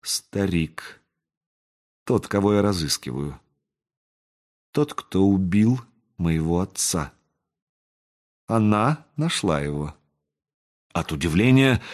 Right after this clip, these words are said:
Дэмиан застыл на месте. Рал повернулся и пошёл в дальний конец комнаты к высокому стрельчатому окну.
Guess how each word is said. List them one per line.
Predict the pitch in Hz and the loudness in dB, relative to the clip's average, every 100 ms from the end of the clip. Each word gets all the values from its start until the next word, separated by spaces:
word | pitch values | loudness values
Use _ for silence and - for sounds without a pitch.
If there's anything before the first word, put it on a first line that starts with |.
| - | -16
Дэмиан | - 76 117 151 165 175 | -10 -2 2 4 6 6
застыл | 120 117 - 117 | 4 2 2 4
на | 123 156 | 4 4
месте. | 131 82 - - 60 - _ _ _ _ _ _ _ _ | 4 2 -4 -8 -14 -16 _ _ _ _ _ _ _ _
Рал | 98 127 170 | -2 0 2
повернулся | 117 90 85 123 156 - 151 120 - - _ | 2 2 4 4 4 4 2 0 -10 -20 _
и | 123 | 0
пошёл | 113 107 156 156 | 0 0 2 4
в | 104 | 2
дальний | 82 110 147 156 151 | 2 2 2 4 2
конец | - 110 95 - | 2 2 2 0
комнаты | - 156 156 151 151 147 123 - - - | -2 2 4 4 6 4 2 -8 -20 -6
к | 95 | 0
высокому | 92 - 165 147 139 | 2 4 2 4 4
стрельчатому | 131 - 117 131 - 127 123 131 | 2 2 2 2 0 2 2 0
окну. | - 98 85 65 60 | 2 2 2 0 -6